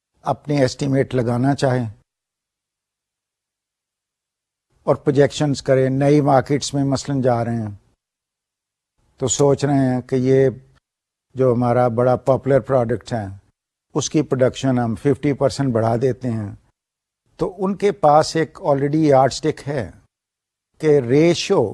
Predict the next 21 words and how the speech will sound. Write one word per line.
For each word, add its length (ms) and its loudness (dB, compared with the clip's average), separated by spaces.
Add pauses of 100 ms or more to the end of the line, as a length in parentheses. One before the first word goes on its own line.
(140)
between 640 -2 (520)
our 300 2 (180)
two 160 4 (220)
products 520 -2 (840)
is 160 -4 (120)
known، 380 -2 (920)
تو 80 0
وہ 140 2 (120)
اس 220 -2
بیس 360 2
پہ 160 0
اپنے 320 0
ایسٹیمیٹس 600 -2
لگاتے 460 -6
ہیں 100 -18 (2000)
کہ 100 2 (320)
product 560 0 (460)
وائی 520 0 (1120)
اگر 360 0
ایکس 320 -4 (1000)
کی 100 -2